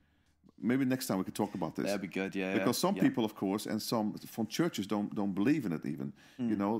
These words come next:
Speaker 1: to be filled with the Holy Spirit. Uh, it's the second blessing. It's not all same package, although it can come at the same time.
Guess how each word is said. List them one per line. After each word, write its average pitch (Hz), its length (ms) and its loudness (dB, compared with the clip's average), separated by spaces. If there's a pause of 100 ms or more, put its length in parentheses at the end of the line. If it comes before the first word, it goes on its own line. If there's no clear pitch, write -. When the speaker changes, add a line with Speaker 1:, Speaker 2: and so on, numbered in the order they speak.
Speaker 1:
to - 80 -6
be 101 140 2
filled 139 360 0
with 98 80 2
the 104 60 -2 (120)
Holy 98 200 0
Spirit. 104 560 -2 (420)
Uh, 92 60 -2 (100)
it's - 120 -4
the - 60 -6
second 92 340 -2
blessing. 101 400 0
It's - 160 -6
not 120 180 -2
all 110 340 0
same 101 200 -2
package, - 320 -2
although 101 220 -2
it - 80 -6
can 95 120 0
come 101 180 -2
at 76 60 -6
the - 60 -8 (100)
same 82 120 -4
time. 107 260 -2